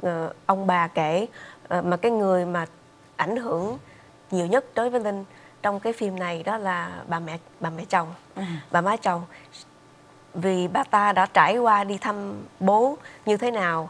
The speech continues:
Speaker 1: rồi, ờm, những lúc nghe má kể, ờ, khổ cực gian nan, rồi, ờ, cuộc sống của bà rất nghiệt ngã, thì nên mình nhìn, mình, mình, mình, mình là cô bà ta nên là mình đóng rất là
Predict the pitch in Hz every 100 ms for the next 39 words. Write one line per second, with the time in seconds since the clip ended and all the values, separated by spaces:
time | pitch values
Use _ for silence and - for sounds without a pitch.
0 | - - - 175 175 165 - 175 170 165
1 | 165 - 185 175 175 233 254 214 202 220
2 | 285 185 147 196 277 - - - - -
3 | 92 - 165 214 196 170 208 208 202 202
4 | 196 190 175 165 160 185 190 - - -
5 | - 170 226 262 - 175 202 247 - 185
6 | 170 170 269 - 196 175 180 156 175 262
7 | - - - - - - - 175 190 190
8 | 175 165 156 - - - - - - 170
9 | 180 175 170 180 180 175 190 185 196 -
10 | 185 180 180 180 185 190 196 180 180 175
11 | 185 196 190 - - - - - - 170
12 | 170 185 190 190 180 175 160 180 233 285
13 | - 180 160